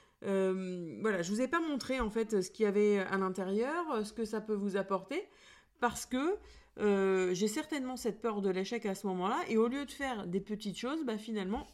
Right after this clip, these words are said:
je ne fais rien et je suis bloquée, euh, dans cette situation-là, et je vous expliquerai juste après comment j'ai fait pour m'en sortir. Le perfectionnisme, pour la sixième chose, je vous l'ai dit tout à l'heure,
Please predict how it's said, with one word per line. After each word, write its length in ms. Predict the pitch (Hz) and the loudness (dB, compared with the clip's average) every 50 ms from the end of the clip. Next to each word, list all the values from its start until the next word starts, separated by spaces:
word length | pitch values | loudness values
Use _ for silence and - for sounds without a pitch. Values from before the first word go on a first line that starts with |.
| - - | -10 -6
je 160 | 170 180 254 | -2 2 2
ne 100 | 302 302 | 2 2
fais 200 | - - 220 185 | 0 0 -2 0
rien 260 | 180 190 202 254 285 - | 0 0 0 0 -2 -2
et 100 | 214 202 | -2 0
je 80 | 196 | 0
suis 180 | 185 - - 208 | -2 -4 -4 -6
bloquée, 400 | 185 170 156 151 - 220 254 - - - - - - - - _ - | -4 -2 -4 -2 -2 -2 -4 -4 -6 -14 -20 -20 -20 -20 -20 _ -8
euh, 480 | - 175 165 160 156 156 151 151 151 151 147 147 | -4 -2 -2 -2 -2 -4 -4 -4 -6 -6 -4 -2
dans 120 | 202 214 220 | 0 0 0
cette 180 | 220 240 214 | 0 -2 -2
situation-là, 600 | - 208 202 - 190 180 180 - 170 160 196 240 | -2 -2 -2 0 0 0 0 -2 -2 -2 -2 -2
et 20 | 233 | -2
je 80 | 190 | -4
vous 160 | 185 170 165 | -4 -4 -4
expliquerai 420 | 170 170 - 180 170 - - 170 160 | -4 -4 -6 -8 -10 -6 -6 -6 -4
juste 200 | 170 202 - - | -4 -6 -8 -8
après 280 | 165 - - 214 220 220 - - _ _ | -10 -8 -6 -6 -8 -8 -10 -20 _ _
comment 240 | - 202 185 196 214 | -8 -6 -4 -2 -2
j'ai 120 | 185 165 | -4 -4
fait 200 | 151 - 247 254 - - - _ _ _ | -2 -2 -2 -2 -4 -8 -20 _ _ _
pour 140 | - 170 180 | -4 0 2
m'en 120 | 214 247 | 2 2
sortir. 380 | 233 - 214 - - - - - - _ _ _ _ _ _ _ _ _ _ _ _ _ _ _ _ _ - | 0 -2 -6 -8 -8 -8 -10 -12 -12 _ _ _ _ _ _ _ _ _ _ _ _ _ _ _ _ _ 4
Le 140 | 175 190 196 | 6 6 6
perfectionnisme, 840 | 208 202 190 - 208 185 - - 196 180 185 208 202 - 196 165 | 6 6 2 2 0 -2 0 0 0 2 2 0 0 0 0 -2
pour 160 | 160 - 170 | 0 0 0
la 120 | 160 160 165 | 0 0 0
sixième 340 | - - 170 165 165 160 165 | -2 -4 -4 -2 -2 -2 -2
chose, 240 | - 226 233 214 | -2 -2 -2 -2
je 60 | 190 175 | -2 -4
vous 80 | 180 | -4
l'ai 120 | 170 160 160 | -2 -2 -2
dit 180 | 165 208 214 | -2 -4 -6
tout 120 | 214 - - | -6 -4 -2
à 100 | 175 156 | 0 2
l'heure, 260 | 151 165 196 247 254 | 4 4 4 2 0